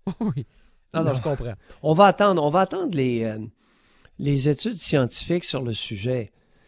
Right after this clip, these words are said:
Speaker 2: Euh, moi, bien que ça se peut, rien n'est impossible en ce bas monde.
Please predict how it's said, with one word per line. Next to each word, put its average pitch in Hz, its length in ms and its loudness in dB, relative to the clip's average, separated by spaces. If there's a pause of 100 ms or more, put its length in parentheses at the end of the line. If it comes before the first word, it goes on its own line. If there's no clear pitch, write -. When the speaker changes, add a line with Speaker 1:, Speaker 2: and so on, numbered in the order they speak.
(440)
Speaker 2:
Euh, 220 80 -8
moi, 147 200 0
bien 202 180 0
que - 80 -8
ça 156 200 0
se - 140 -4
peut, 185 320 0
rien 139 280 2
n'est 208 220 -2
impossible 151 600 -4
en 131 80 0
ce 113 100 -6
bas 123 160 -2
monde. 131 480 -6